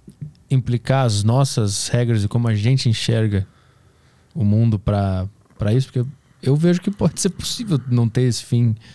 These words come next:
e ser só uma grande repetição, uma grande,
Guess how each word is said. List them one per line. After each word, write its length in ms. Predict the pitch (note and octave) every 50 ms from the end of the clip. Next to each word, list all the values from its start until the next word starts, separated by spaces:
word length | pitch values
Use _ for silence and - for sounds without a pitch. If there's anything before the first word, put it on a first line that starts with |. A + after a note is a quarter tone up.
| - _ _ _
e 60 | -
ser 160 | B2 - - A#2
só 140 | - - B2
uma 160 | C3 C#3+ D3
grande 580 | B2+ B2+ C3 C#3+ C#3+ C#3+ D3 D3 C#3+ C3+ A#2 G#2 G2+ G2+ G#2
repetição, 640 | G#2+ A#2 - - B2+ G#2+ - - - A2+ A#2 C3
uma 180 | B2+ G#2+ G2 F#2+
grande, 520 | G2 G2+ G#2 G#2+ G#2 G#2 G#2 G2 F#2 -